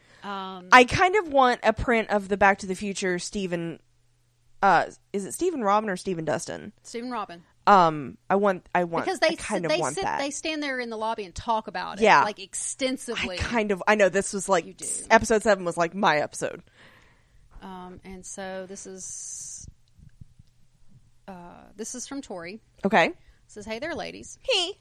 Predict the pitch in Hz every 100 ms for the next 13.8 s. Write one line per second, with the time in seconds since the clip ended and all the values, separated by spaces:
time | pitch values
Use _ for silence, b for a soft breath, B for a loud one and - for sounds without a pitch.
0 | 311 220 247 285 - 311 330 285 277 269
1 | 220 220 240 240 233 - 254 240 - 202
2 | 214 233 294 - 180 - 175 170 208 -
3 | 330 311 311 370 480 523 359 392 494 226
4 | 220 240 254 294 339 285 214 220 214 214
5 | 202 202 196 214 214 220 - 220 202 -
6 | 202 196 - 214 226 170 - - - -
7 | _ _ _ _ - 196 190 185 202 -
8 | - 208 202 196 190 190 196 - 190 190
9 | 190 202 196 202 190 190 190 190 - 190
10 | 180 180 180 - 196 185 180 175 208 190
11 | 190 - 262 240 233 208 208 - 214 202
12 | 214 220 226 226 220 208 208 208 202 -
13 | - - _ - 180 175 170 170